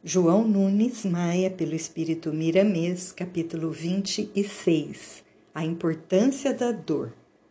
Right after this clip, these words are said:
A dor tem sido um enigma na vida dos grandes santos.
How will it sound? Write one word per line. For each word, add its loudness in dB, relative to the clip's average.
A 0
dor 0
tem 2
sido 0
um 6
enigma 2
na 0
vida -2
dos -4
grandes 0
santos. -2